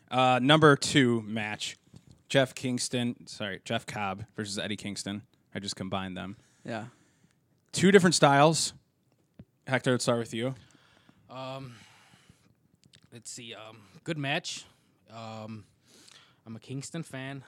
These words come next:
Speaker 3: Um, I
Speaker 1: Are
Speaker 3: just,
Speaker 1: you?
Speaker 3: yeah, I am.
Speaker 1: Okay.
Speaker 3: But I just didn't see this,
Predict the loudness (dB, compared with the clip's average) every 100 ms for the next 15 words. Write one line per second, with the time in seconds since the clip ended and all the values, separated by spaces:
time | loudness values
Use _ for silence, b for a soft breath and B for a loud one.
0 | _ -10 -8 -8 -8 -12 -18 -16 -16 -10
1 | -2 2 4 4 -2 -8 -8 -6 -6 -8
2 | -8 -4 0 0 0 -6 -6 -8 -6 -8
3 | -8 -12 -10 -8 -8 -10 -12 -12 -14